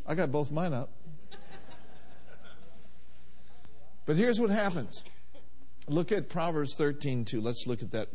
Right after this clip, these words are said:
verse two. Ver-, uh, Proverbs thirteen twelve, I think, and, uh, Amplified Version. Are you happy today?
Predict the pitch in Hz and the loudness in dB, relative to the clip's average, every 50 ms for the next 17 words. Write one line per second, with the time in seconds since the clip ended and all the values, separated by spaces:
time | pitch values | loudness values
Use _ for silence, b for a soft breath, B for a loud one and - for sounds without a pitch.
0 | - - 107 104 98 101 - - - - - - - 101 95 92 80 76 90 107 | -2 -2 0 0 0 0 0 -2 -2 -2 -2 -2 0 0 0 0 0 0 -2 -2
1 | - - - - b b b b b b b b b b b b b b b b | -2 -2 -2 -2 b b b b b b b b b b b b b b b b
2 | b b - - - 135 143 151 160 - - 127 127 120 - - 170 156 147 131 | b b -2 -2 0 2 4 4 4 2 2 2 2 2 4 4 2 4 4 2
3 | 120 - 151 139 135 135 131 127 123 107 - - 135 120 117 101 107 107 104 - | 2 2 2 2 2 2 2 2 2 0 2 2 2 2 2 2 2 0 0 2
4 | 110 104 104 101 98 - - - - - - - b b b b b b b b | 0 0 0 0 -2 -2 -2 -2 -2 -2 -2 -4 b b b b b b b b
5 | b - - - - - - - - - - - - 110 110 110 107 104 101 104 | b -2 -2 -2 -2 -4 -4 -4 -4 -4 -2 -2 0 0 0 2 2 2 2 2
6 | 95 104 98 101 92 90 - - - - 113 113 117 110 101 113 104 104 - 107 | 2 0 0 0 0 0 -2 -2 -2 -2 0 0 0 0 0 0 -2 0 0 0
7 | 104 107 104 95 104 107 104 101 92 - 92 76 85 107 - - - - - - | 0 0 0 0 0 0 0 0 0 -2 -2 -2 -2 -2 -2 -2 -2 -4 -4 -2
8 | - - - 131 139 139 147 180 190 190 180 180 165 175 175 156 180 175 185 180 | -2 0 2 4 4 6 4 4 4 4 2 2 2 2 2 2 2 2 2 2
9 | 170 | 0